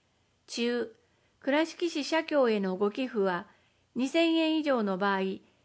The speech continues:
税制上の優遇が受けられます。詳しくは受付時にお問い合わせください。寄付の振込先。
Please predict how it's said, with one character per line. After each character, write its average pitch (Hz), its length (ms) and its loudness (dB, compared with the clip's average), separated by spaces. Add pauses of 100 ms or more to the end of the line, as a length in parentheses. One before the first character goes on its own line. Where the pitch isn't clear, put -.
(180)
税 294 240 2
制 311 280 0
上 294 240 2
の 262 240 2
優 269 260 0
遇 277 220 0
が 254 180 4
受 233 120 -4
け 240 80 0
ら 214 140 0
れ 196 140 -2
ま 180 140 -6
す。 - 180 -20 (1000)
詳 311 220 4
し - 120 -8
く 240 160 -6
は 208 340 2
受 311 240 -2
付 330 280 -4
時 254 120 -4
に 190 120 0
お 190 120 -4
問 269 200 2
い 277 60 0
合 254 60 2
わ 254 120 -2
せ 247 140 -4
く 240 100 -8
だ 214 180 -2
さ 208 180 -6
い。 - 100 -10 (1200)
寄 277 140 -6
付 320 120 -2
の 302 180 4
振 277 80 -4
込 262 420 -2
先。 226 500 -6